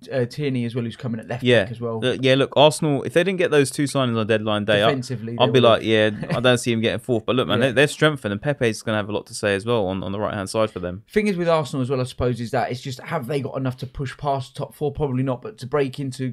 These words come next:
Speaker 1: and get in that top four, uh, they're probably on par with
Speaker 2: Mm.
Speaker 1: United and Chelsea. I think it's just
Speaker 2: Yeah.
Speaker 1: gonna be, uh, a case of which one of them three teams can
Speaker 2: Peaky,
Speaker 1: put a
Speaker 2: I,
Speaker 1: good run
Speaker 2: I've
Speaker 1: of
Speaker 2: said it
Speaker 1: form
Speaker 2: before,
Speaker 1: together,
Speaker 2: man. It's gonna, this, this top four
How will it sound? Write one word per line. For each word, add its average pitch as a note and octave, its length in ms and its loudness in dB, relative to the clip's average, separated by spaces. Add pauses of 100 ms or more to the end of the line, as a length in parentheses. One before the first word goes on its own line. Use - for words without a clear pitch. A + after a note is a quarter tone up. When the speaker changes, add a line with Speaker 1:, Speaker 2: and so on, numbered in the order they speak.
Speaker 1:
and A2+ 120 -8
get B2 160 -2
in A#2+ 80 -8
that - 160 -10
top B2+ 180 -14
four, A2+ 360 -8 (240)
uh, A#2 100 -8
they're A#2+ 140 -6
probably A#2+ 340 -6
on A#2 140 -4
par B2 260 -2
with A2+ 120 -6
Speaker 2:
Mm. - 20 -2
Speaker 1:
United A#2+ 340 -2
and C3+ 160 -4
Chelsea. B2 320 -6
I C#3+ 40 -6
think G3+ 140 -2
it's F3 100 -4
just F#2+ 160 -2
Speaker 2:
Yeah. F2+ 40 -2
Speaker 1:
gonna C3 140 -2
be, B2 300 -2 (260)
uh, A#2+ 260 -2
a A#2+ 60 -6
case B2+ 340 -4
of A2+ 160 -4
which B2 240 -10
one B2+ 240 -2
of B2 80 2
them B2+ 320 0 (160)
three D#3 240 -2
teams - 80 -12
can C#3 220 2
Speaker 2:
Peaky, C3 160 0
Speaker 1:
put B2 80 8
a - 20 10
Speaker 2:
I, B2 60 10
Speaker 1:
good B2+ 80 6
run - 80 -2
Speaker 2:
I've A#2+ 80 6
Speaker 1:
of A#2 40 -2
Speaker 2:
said C#3+ 140 8
it C3+ 140 8
Speaker 1:
form A#2 100 0
Speaker 2:
before, C#3 220 6
Speaker 1:
together, - 20 4 (160)
Speaker 2:
man. - 100 -8
It's - 140 -4
gonna, C#3 240 0
this, A#2+ 460 0
this D3 180 0
top - 300 0
four D3+ 400 6